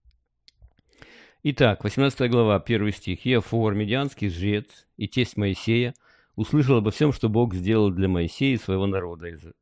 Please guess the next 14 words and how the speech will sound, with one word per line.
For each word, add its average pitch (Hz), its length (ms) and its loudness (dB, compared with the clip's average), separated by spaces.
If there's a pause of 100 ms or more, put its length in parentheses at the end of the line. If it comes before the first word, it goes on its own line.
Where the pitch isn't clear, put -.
Израиля, 107 580 0
и 90 60 2
о 87 80 2
том, 120 240 -2
как 104 220 0
Господь 98 400 -6
вывел 98 420 -4
Израиль 95 520 -2
из 90 120 -6
Египта. 90 500 -10 (680)
Тогда 113 340 2
Иофор, 98 500 0
тесть - 300 -6
Моисея, 90 540 -6